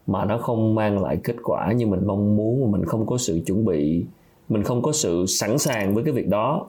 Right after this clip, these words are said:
mà mình vẫn làm. Thứ nhất là cái thất bại. Thứ hai là khi mình gặp thất bại như vậy rồi thì mình lại không học được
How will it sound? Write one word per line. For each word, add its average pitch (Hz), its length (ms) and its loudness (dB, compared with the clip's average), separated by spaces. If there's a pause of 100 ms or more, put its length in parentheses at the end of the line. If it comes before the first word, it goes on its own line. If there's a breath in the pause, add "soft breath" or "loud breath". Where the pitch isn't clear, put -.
mà 101 240 0
mình 90 220 0
vẫn 95 160 0
làm. 85 300 -2 (580 soft breath)
Thứ 120 120 -2
nhất 127 100 0 (320)
là 98 80 -2
cái - 120 -4
thất - 120 -4
bại. 87 300 -4 (400 soft breath)
Thứ 123 100 0
hai 107 220 0
là 87 280 -2
khi - 100 -2
mình 110 120 0
gặp 87 120 0
thất - 100 -4
bại 85 240 -2
như 104 120 0
vậy 90 160 0
rồi 85 360 0
thì 101 180 -2
mình 85 160 0
lại 78 160 0
không 143 300 -2
học 107 200 -2
được 107 100 0